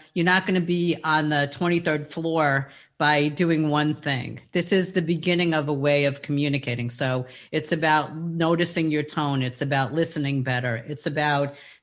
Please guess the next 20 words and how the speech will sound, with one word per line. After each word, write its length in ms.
actually 840
being 240
more 260
open 300
to 640
your 160
loved 300
one's 300
experience 680
versus 460
what 320
your 500
perceptions 680
are. 300
The 160
other 280
thing 240
is 220
that, 420
um, 420